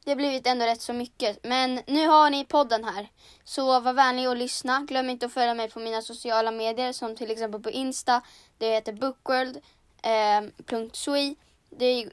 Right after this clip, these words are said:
jättegärna gå in och följ mig där. Stödjer mig jättemycket.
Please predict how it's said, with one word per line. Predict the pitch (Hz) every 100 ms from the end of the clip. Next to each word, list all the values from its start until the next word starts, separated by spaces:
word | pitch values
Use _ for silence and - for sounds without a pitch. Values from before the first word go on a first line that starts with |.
| _ -
jättegärna | 240 294 - 262 262
gå | 247
in | 247
och | 240 - -
följ | 262 254 247
mig | 240 226
där. | 226 226 - - _
Stödjer | - - 254 240 226
mig | 220 214
jättemycket. | 220 - 220 226 196